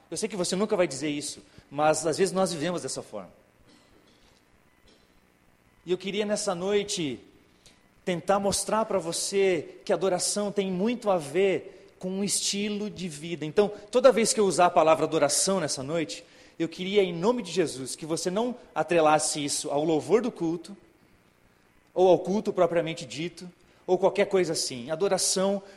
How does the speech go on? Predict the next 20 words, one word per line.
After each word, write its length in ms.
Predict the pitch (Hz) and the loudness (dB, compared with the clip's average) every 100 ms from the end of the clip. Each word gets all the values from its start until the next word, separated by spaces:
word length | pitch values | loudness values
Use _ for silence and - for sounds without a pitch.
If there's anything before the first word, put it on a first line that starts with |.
| - | -4
quando 160 | 180 175 | 0 0
eu 60 | |
estiver 360 | 175 170 180 196 | 0 6 8 8
usando 380 | 175 - 208 247 | 4 4 4 4
esse 140 | - | -2
termo 280 | 190 190 190 | 0 0 2
nessa 240 | 170 - 160 | -2 -4 -4
noite, 260 | 175 170 | -2 -2
eu 60 | 180 | -4
queria 180 | 170 160 | -4 -2
que 80 | |
você 260 | 156 156 180 | -4 -2 -2
compreendesse 840 | - 170 156 143 135 156 165 180 - - - - - - | -2 -2 -2 -2 -2 -2 -2 -6 -10 -16 -20 -20 -8 0
como 240 | 175 170 | 0 2
um 100 | 175 | 0
estilo 420 | 170 - - 190 180 | 0 -2 0 -2 -2
de 120 | 160 | -6
vida, 400 | 120 156 135 135 | -8 -8 -4 -4
nossa 440 | 135 147 170 - | -4 -4 -4 -6
vida, 460 | 123 107 117 101 | -8 -10 -14 -16